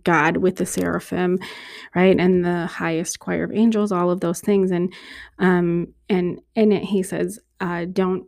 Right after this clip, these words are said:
I want, like, the highest degree of glory? I wanna be,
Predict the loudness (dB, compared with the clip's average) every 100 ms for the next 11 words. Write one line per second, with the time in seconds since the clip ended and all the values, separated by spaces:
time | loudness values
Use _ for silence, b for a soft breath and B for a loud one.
0 | -10 -8 -4 -4 -4 -4 -4 -4 -6 -8
1 | -8 -8 -8 -4 -4 -4 -8 -10 -8 -4
2 | -2 0 0 -4 -6 -2 0 2 2 0
3 | -2 -10 -4 0 2 2 4 2 2